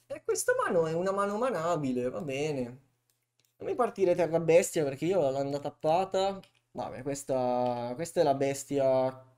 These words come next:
La bestia che vorrei, come il mulino. Vai!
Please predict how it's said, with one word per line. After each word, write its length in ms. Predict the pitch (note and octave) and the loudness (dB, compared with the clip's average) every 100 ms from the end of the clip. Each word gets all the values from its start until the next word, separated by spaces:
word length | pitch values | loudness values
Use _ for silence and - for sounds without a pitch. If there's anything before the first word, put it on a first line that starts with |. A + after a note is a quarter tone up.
| _ _ _ _ _ _ _ _ _ _ _ _ | _ _ _ _ _ _ _ _ _ _ _ _
La 240 | - C#3 C#3 | -8 -4 0
bestia 320 | C#3+ C#3+ D3+ | -2 -2 -2
che 160 | C#3+ C3+ | -2 -2
vorrei, 560 | C#3 C3 B2+ A2+ A#2 | -2 -2 -4 -4 -6
come 180 | B2+ C3+ | -6 -6
il 80 | C#3+ | -4
mulino. 580 | C#3+ C#3 B2+ B2 B2 - _ _ - | -4 -2 -2 -4 -6 -14 _ _ 2
Vai! 280 | G3+ D#3+ | 4 4